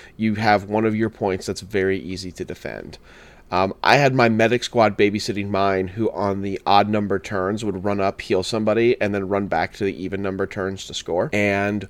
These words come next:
Luke takes a risky, risky position turn one.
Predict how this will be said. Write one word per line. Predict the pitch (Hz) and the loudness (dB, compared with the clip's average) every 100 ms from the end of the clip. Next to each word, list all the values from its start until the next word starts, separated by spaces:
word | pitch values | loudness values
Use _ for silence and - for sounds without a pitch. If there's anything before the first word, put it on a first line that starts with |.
| - | -12
Luke | 101 110 147 175 | -2 4 4 4
takes | 165 147 151 | 2 4 4
a | |
risky, | 180 123 135 - 196 - - | 6 6 4 0 -2 -4 -6
risky | 147 143 147 208 | -2 0 2 2
position | 208 165 151 160 | 2 2 2 -2
turn | 135 147 131 | 0 2 2
one. | 107 92 95 110 | 4 2 0 -4